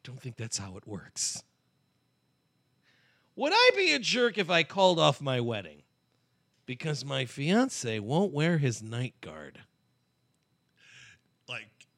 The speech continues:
Speaker 2: for braces?
Speaker 1: Listen to this. I'm a twenty-nine-year-old woman, and my twenty-five-year-old fiance, we've been together for five years. We've lived together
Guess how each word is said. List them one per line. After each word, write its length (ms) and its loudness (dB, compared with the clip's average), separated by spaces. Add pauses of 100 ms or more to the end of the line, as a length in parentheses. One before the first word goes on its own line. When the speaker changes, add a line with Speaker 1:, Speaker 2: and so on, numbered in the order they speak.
(180)
Speaker 2:
for 140 -16 (180)
braces? 760 -8
Speaker 1:
Listen 340 -12
to 60 -14
this. 380 -18 (380)
I'm 180 -6
a 40 -6
twenty-nine-year-old 760 2
woman, 320 -4 (720)
and 180 -10
my 140 -4
twenty-five-year-old 880 0
fiance, 760 -2 (960)
we've 120 -4
been 160 -2
together 360 2
for 140 -12
five 420 2
years. 600 0 (800)
We've 240 -12
lived 240 4
together 500 -2